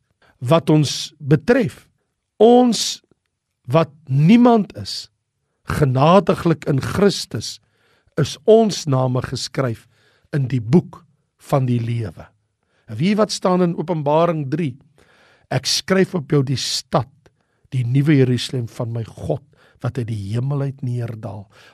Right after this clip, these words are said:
Op die fondamente van daai stad is die name van die twaalf apostels. En ek wonder of nadat Judas Iskariot gaan selfmoord pleeg het, nadat hy Jesus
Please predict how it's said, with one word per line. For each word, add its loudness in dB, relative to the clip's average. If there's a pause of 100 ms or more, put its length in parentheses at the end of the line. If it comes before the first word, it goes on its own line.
Op 2
die 2
fondamente 0 (560)
van 0
daai -2
stad -2 (180)
is -10
die -6
name -2 (240)
van -12
die -10 (100)
twaalf -4 (100)
apostels. -16
En -16
ek -6
wonder 0 (480)
of -2
nadat 2
Judas 0
Iskariot -4
gaan -10
selfmoord -4
pleeg -6
het, -8
nadat -4
hy -4
Jesus -10